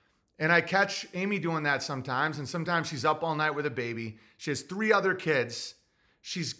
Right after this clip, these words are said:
cooking and preserving and gardening and homeschooling and all this, and sometimes she just wants a fucking vanilla latte.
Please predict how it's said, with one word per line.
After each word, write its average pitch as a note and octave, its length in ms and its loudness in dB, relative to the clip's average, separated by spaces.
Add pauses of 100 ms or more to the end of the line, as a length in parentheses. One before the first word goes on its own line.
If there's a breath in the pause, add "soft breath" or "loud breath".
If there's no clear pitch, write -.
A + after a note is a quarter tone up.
(120)
cooking G3 640 -2
and A#2+ 300 -6
preserving F#3+ 800 4
and A2 240 -8
gardening F#3 720 4 (300 soft breath)
and B2 200 -6
homeschooling G3+ 680 0
and D3+ 80 -4
all G3 280 6
this, C#3+ 300 0
and C#3 100 -8
sometimes D#3+ 800 0 (300 soft breath)
she G#3+ 300 -2
just F#3 240 0
wants D3+ 360 0
a A#2 80 -2
fucking F3 440 -2
vanilla D#3 280 0
latte. D#3 640 0